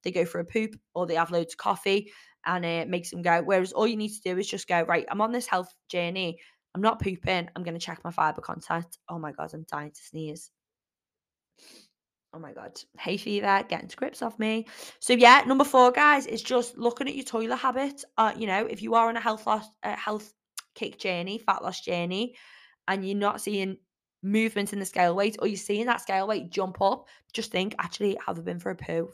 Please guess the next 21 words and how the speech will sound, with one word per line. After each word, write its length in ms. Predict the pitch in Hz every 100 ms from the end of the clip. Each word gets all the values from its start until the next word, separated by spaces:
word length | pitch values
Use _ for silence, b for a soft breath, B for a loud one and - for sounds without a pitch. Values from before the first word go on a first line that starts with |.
| _
for, 220 | 170 170 170 _ -
you 100 | 170
know, 80 |
we 100 | 139
should 160 | 165 175
be 60 | 165
going 240 | 165 165
most 240 | 165 165
days." 380 | - 180 208 214 B B B B -
Um, 480 | 170 156 156 165 - _ _
and 100 | 196
if 140 | 196 185
not, 240 | 190 240
check 220 | - 185
your 80 | 196
fiber 260 | - 175 175
content, 600 | 175 170 - 180 175 -
your 100 | 170
fruit, 300 | - 208 202
your 80 | 185
veggies, 420 | 170 170 185